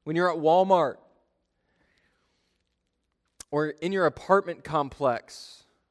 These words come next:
or in your neighborhood, in your friend groups, in your workspace, in your business deals, in your conversations in the hallways here.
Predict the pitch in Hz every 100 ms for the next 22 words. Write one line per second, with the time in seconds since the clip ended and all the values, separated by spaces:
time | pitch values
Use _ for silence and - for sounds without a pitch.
0 | _ _ 147 160 170 156 160 170 180 175
1 | 147 139 123 113 110 _ _ _ _ _
2 | _ _ _ _ _ _ _ - 190 208
3 | - - 202 202 196 185 175 131 - -
4 | - - - _ _ _ _ _ _ -
5 | 180 202 196 151 185 202 - - - 151
6 | 123 117 - - - - _ _ _ _
7 | _ _ _ _ _ _ _ _ _ _
8 | _ _ _ _ 170 208 170 - 180 208
9 | 190 202 185 - 135 151 131 113 110 -
10 | - - - _ _ _ _ _ _ _
11 | _ _ _ _ _ - 147 180 185 180
12 | 180 170 170 147 156 147 156 147 147 147
13 | - 151 135 120 110